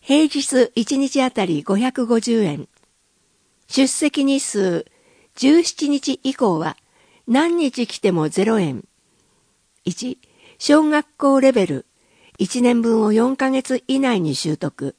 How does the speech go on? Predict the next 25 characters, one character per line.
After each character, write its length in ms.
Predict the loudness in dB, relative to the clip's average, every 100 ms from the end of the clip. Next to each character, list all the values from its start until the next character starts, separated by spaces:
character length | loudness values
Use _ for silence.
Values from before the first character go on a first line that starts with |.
| _ _ _ _ _ _
二、 260 | -2 0 -2 _ _ _ _ _ _
ち 100 | 2
ょ 120 | 4
い 120 | 6 4
む 160 | 2
ず 140 | 2 4
レ 140 | 4
ベ 140 | 2
ル、 280 | 0 -4 -6 _ _ _
三、 380 | -6 -4 -4 -6 _ _ _
ハ 200 | -6 0
イ 160 | 2 4
レ 140 | 4
ベ 120 | 4 2
ル 220 | 0 -6 _ _ _ _ _ _ _ _ -4
の 220 | -2 -2 -8
順 360 | -2 0 2 2
に 140 | 0
進 320 | 0 -2 0
ん 40 | 2
で 80 | 0
い 80 |
き 120 | -2 -6
ま 140 | -8
す。 160 | -12